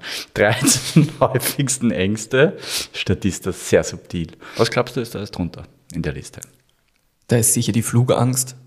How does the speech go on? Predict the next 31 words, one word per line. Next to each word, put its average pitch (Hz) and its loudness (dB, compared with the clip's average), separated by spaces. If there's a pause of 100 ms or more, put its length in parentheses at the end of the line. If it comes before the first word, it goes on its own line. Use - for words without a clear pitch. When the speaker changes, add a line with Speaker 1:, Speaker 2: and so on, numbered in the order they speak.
Speaker 2:
die 117 2
ist 113 2
sicher 123 -2
weit 117 -4
verbreitet, - -4
oder? - -4 (240)
Speaker 1:
Achtzehn 156 0
Prozent 107 -4
der 90 -4
Befragten 90 -4 (160)
haben 92 -2
Angst 95 -6
vorm 135 0
Fliegen. 82 -2 (520)
Ist 113 0
so 156 4
im 156 6
Mittelfeld. - -2
Speaker 2:
Ah, 135 0 (640)
dann 110 0 (240)
wahrscheinlich 117 2
die 113 0
Spinnen- 135 4
und 123 0
Schlangenphobie 135 0
ist 139 -2
sicher 123 0
auch 123 0
weit 131 -2
oben 139 -2
gereiht. - -4